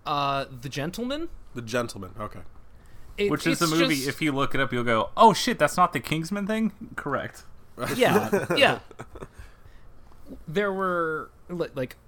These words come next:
Speaker 1: I enjoyed every Colin Farrell scene, as I am apropos to do.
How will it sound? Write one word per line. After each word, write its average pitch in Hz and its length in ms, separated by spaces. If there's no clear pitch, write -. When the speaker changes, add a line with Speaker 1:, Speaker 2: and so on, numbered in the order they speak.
Speaker 1:
I 190 80
enjoyed 240 340
every 214 200
Colin 170 280
Farrell 117 300
scene, 123 340
as 135 360
I 135 140
am 127 140
apropos 123 400
to 147 80
do. 104 300